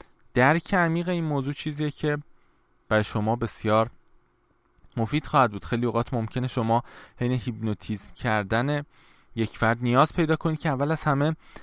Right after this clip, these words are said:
ذهنش رو باز کنید، از هیپنوتیزم فعلی که توش گیر کرده، از تونل واقعیت فعلی بیرون بیاریدش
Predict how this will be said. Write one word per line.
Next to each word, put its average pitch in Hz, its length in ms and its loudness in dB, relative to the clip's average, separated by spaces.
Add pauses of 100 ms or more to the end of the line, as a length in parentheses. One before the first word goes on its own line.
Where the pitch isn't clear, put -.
(260)
ذهنش 139 320 -2
رو 170 120 0
باز 151 580 0
کنید، 95 440 -8 (220)
از 104 160 -4
هیپنوتیزم 117 720 -2
فعلی 131 540 0
که 120 300 -2 (420)
توش - 260 -4
گیر 110 240 0
کرده، 101 440 -2
از 117 400 -2 (200)
تونل 113 280 0
واقعیت 113 320 0
فعلی 113 260 0
بیرون 110 440 -2
بیاریدش 151 640 -2